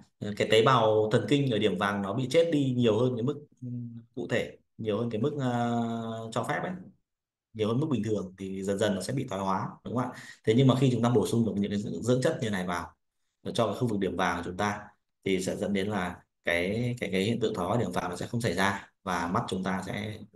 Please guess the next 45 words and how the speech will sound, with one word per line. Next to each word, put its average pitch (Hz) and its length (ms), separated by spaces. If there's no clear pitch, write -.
gọi - 160
là 87 120
được 92 180
tăng 101 120
cường 95 160
thị 92 120
lực - 160
lên. 101 220
Bên 117 180
cạnh 127 160
đấy 92 180
thì 101 100
cả 90 160
lutein 110 500
và 92 80
zeaxanthin 110 720
cũng 113 200
sẽ 120 340
là 101 320
những 92 100
cái 95 60
chất - 200
mà 101 160
cũng 101 120
có 107 180
đặc - 180
tính 101 140
chống 95 160
oxy 110 180
hóa 92 180
mạnh 117 180
và 92 280
sẽ 113 340
hạn 123 200
chế 98 160
được 104 180
gốc 120 140
tự 98 100
do 101 200
có - 140
hại 101 220
cho 98 80
mắt 120 160
chúng 104 120
ta. 95 200